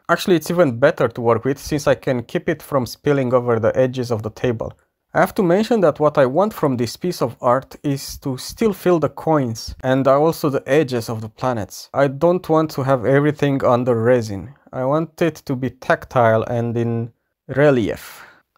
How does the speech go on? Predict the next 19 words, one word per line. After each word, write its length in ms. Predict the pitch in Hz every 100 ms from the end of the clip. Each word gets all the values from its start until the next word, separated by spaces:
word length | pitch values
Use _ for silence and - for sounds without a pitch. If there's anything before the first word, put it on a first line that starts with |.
| _
Is 80 | 113
that 180 | 135 139
even 200 | 143 131
a 60 | 113
word? 380 | 123 156 151 - - -
So 260 | - 156
when 380 | 151 135 156 147
I 140 | 131
swipe 420 | 120 - 175 165 151
my 160 | 135
hand 340 | 117 120 147 139
across 320 | - 135 123
the 100 | 117
table 480 | - 151 165 151 131 -
to 160 | 135
actually 340 | 151 151 - 135
feel 380 | - - 180 143
the 80 |
coins, 720 | 120 - 147 139 131 - -